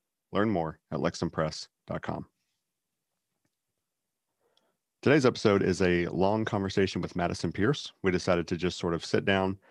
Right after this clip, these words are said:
and start talking. We had a loose outline, a few ideas that we had kinda kept to ourselves and just threw upon each other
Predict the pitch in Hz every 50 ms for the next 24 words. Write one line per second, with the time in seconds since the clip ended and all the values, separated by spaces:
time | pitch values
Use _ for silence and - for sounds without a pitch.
0 | _ _ _ _ _ - 90 - - 101 95 90 - - 104 95 92 - 98 92
1 | 90 87 82 82 80 78 80 80 95 107 110 - - 92 98 95 92 95 95 92
2 | 90 87 82 - - 101 95 92 90 85 92 92 92 90 90 87 - - _ _
3 | _ _ _ - - 90 90 92 85 82 - - 90 85 82 - - 101 - -
4 | - 101 90 87 - - - 95 92 90 92 87 87 87 80 87 90 - - -
5 | 104 101 98 98 98 - - _ _ - - - 110 107 110 104 - 120 113 107
6 | 107 104 -